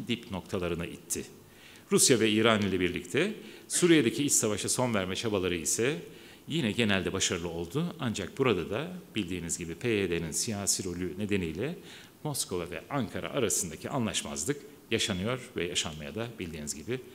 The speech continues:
devam ediyor. Uluslararası ilişkilerde haklı olduğumuz veya müttefiklerimizle farklı tutumları benimsediğimiz birçok konu olabilir. Bunların hepsi doğaldır. Tarihin bize çok net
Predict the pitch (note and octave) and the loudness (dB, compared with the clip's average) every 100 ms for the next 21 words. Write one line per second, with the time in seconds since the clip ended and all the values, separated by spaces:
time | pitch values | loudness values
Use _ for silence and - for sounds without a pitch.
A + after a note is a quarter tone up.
0 | - - F#2+ D2+ C2+ C2 C#2+ - - - | -10 -4 -2 -4 -10 -12 -10 -8 -10 -14
1 | - - - - - - - F3 F#3 F3 | -18 -20 -20 -20 -20 -20 4 6 6 6
2 | C4 E3+ - B2 G#2+ - A2+ G#2 A2 B2+ | 4 4 4 4 2 2 4 4 2 0
3 | - G3 A#2 G2 F#2+ - - - - A2 | 8 10 10 6 2 -2 -2 -4 -8 4
4 | C#3 G2+ D2+ - - - - B2+ - C#3+ | 4 4 0 -12 -16 -20 -2 -2 2 0
5 | - C#3+ C3+ C#3+ F#2 G2+ G3 - - - | 2 0 2 0 0 0 0 -4 -4 0
6 | D3 - - B3 A3+ - - - G#2 G#2 | 0 -2 -2 0 0 -4 -6 -2 0 0
7 | G2 E2+ A2+ A#2 G2+ G#2+ F#2 F2 E3 - | 0 2 4 4 4 2 0 0 2 0
8 | - - - - - C4 - G#2+ - G#2 | -2 -6 -18 -10 0 2 2 -2 0 -2
9 | C#3 G#2 A2 A#2+ - - - - A2 G2+ | 0 -2 -2 -4 -6 -10 -16 -12 -6 -4
10 | G2 G2+ - A#2+ G2 G2 D#2+ D2+ - - | -2 -2 -2 0 2 0 -2 -8 -10 -12
11 | - - - - - D3 D3 D3+ A3 A3+ | -18 -16 -16 -4 4 6 6 4 2 2
12 | C#3 B2+ C#3 G#3 - - A#2 A#2 - - | 2 2 2 0 -2 -8 -2 -2 0 -4